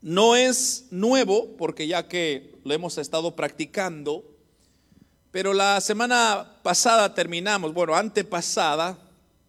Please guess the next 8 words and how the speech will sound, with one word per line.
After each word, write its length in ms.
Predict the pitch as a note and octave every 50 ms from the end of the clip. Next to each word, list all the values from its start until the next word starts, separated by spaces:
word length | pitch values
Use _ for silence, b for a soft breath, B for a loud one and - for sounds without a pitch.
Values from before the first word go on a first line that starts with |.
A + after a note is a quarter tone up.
| _ _ _ _ _ - -
finalizamos 760 | - F#3 F#3+ F#3 F#3 F3+ F3 F3 - - G#3 G3+ G3+ A3 G#3 F#3+
lo 140 | F#3+ F3
que 120 | - F3 D#3
fue 540 | - - F3 F#3 F#3+ G3 G3 G3+ G#3+ - b b b b b b b b b b b b
el 160 | - D3+ D#3+
bautismo 560 | D#3+ E3+ D#3+ D#3+ D#3+ G#3 G#3+ G3+ G#3 A3 A#3 A#3+
en 120 | A#3+ B3
agua, 460 | A3+ G#3 G3 F#3+ G#3 G#3+ A3 A3 A3